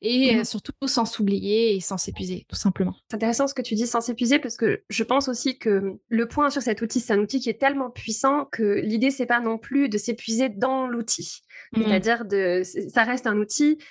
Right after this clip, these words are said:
Speaker 2: au service d'une organisation. Mais voilà, je pense qu'il faut vraiment se mettre dans l'état d'esprit de, «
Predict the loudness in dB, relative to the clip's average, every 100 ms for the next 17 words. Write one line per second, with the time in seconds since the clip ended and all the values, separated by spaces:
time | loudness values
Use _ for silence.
0 | _ _ -2 0 2 2 2 0 0 0
1 | 0 0 0 0 0 2 2 2 4 4
2 | 4 0 -4 -4 -8 -2 -2 0 -2 -2
3 | 0 0 2 0 0 -2 -2 -6 0 2
4 | 2